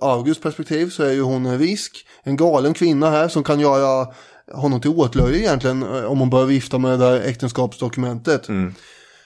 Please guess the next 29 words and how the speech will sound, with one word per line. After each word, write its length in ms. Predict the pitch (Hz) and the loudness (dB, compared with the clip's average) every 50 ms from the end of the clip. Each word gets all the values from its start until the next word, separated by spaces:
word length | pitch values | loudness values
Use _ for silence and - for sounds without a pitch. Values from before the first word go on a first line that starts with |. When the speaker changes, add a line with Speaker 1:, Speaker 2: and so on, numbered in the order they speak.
| _ _ _ - | _ _ _ -8
Speaker 1:
Och 120 | 143 151 | -4 0
nu 120 | 165 175 | 0 2
börjar 180 | 170 165 151 139 | 2 2 2 2
det 60 | 135 | 0
bli 140 | 131 131 131 | 0 0 0
riktigt 280 | 135 123 - - 190 180 | -2 -2 -2 -2 0 2
jobbigt 340 | 180 151 135 123 127 117 | 2 2 2 0 -2 -2
här 140 | - 123 120 | -2 -2 -2
ju. 140 | 117 110 110 | -4 -6 -6
Eh, 500 | 123 120 - _ - - - - 110 104 - | -8 -12 -16 _ -20 -20 -18 -14 -14 -12 -6
de 220 | 143 143 139 143 | -2 0 0 0
här 160 | 131 135 135 | 2 0 -2
saxiska 680 | 131 - 151 143 123 - - - 135 123 - 139 135 131 | -2 0 -2 -2 -2 -4 -6 -8 -8 -4 -2 0 0 0
officerarna 800 | 131 - 139 123 135 135 160 156 139 131 135 143 156 165 170 165 | 0 0 -4 -6 -6 -4 0 2 2 2 2 2 2 2 2 0
som 260 | 156 160 147 139 131 | -2 -2 -2 -2 0
har 140 | 131 131 135 | 0 0 0
gripit 360 | 131 143 139 131 127 - 139 165 | 2 2 0 0 0 -4 -2 -2
henne 200 | 151 139 139 143 | 0 0 0 -2
och 80 | 143 | -2
ska 120 | - - 131 | -4 -6 -4
föra 280 | - 147 131 131 131 | 0 2 2 2 2
henne 180 | 127 131 131 120 | 0 -2 -4 -4
tillbaka 380 | - 135 135 131 123 120 - | -4 0 0 0 0 0 -4
till 120 | 123 135 135 | -8 -8 -4
Sachsen, 520 | - 147 139 131 - - - 160 147 147 143 - - - - - - - _ - | -2 0 0 -2 -2 -2 -2 0 0 -2 -4 -8 -20 -20 -20 -20 -20 -20 _ -4
de 440 | 139 135 135 139 139 135 131 110 73 - _ _ - 151 | -2 -2 0 0 -2 -4 -6 -8 -10 -14 _ _ -14 -12
begår 200 | 175 131 143 139 | -8 -4 -2 0
ju 60 | 139 | 0
övergrepp, 680 | 127 147 151 139 123 120 123 123 131 151 170 185 180 | 2 2 2 0 0 -2 -2 0 2 2 2 0 -2